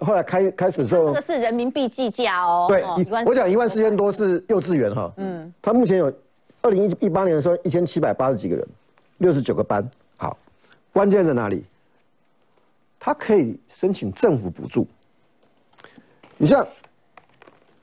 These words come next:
Speaker 1: 这里面幼稚园，哦，现在，对不起，刚才我刚才讲错了，不是一千四百，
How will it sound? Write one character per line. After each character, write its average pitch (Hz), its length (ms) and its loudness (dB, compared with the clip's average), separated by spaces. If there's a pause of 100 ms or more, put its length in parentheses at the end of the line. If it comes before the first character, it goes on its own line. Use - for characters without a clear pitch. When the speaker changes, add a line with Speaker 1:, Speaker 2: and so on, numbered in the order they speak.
(1700)
Speaker 1:
这 233 120 6
里 196 60 6
面 208 200 4 (320)
幼 220 120 4
稚 196 100 2
园， 170 220 2 (300)
哦， 131 100 0
现 208 140 0
在， 214 60 -6
对 196 100 0
不 151 40 -2
起， 151 60 0
刚 151 160 -2
才 143 120 0
我 139 100 0
刚 147 140 -2
才 131 40 -2
讲 113 80 -2
错 143 120 0
了， 123 60 0
不 156 120 -4
是 170 100 -2
一 160 60 2
千 165 140 0
四 175 120 -4
百， 113 140 0